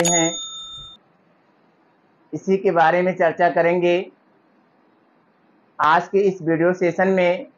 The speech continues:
हम आपको दस sentence की पैसिव कैसे बनाई जाती है, इसके बारे में बताएंगे। Passive बनाने से पहले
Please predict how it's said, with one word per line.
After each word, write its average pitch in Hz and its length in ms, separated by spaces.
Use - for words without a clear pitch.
हम 180 220
आपको 180 420
दस 180 260
sentence 180 380
की 190 100
पैसिव 170 460
कैसे 165 280
बनाई 165 320
जाती 165 380
है, 165 340
इसके 175 240
बारे 160 280
में 170 120
बताएंगे। 170 720
Passive 175 320
बनाने 175 400
से 185 140
पहले 185 600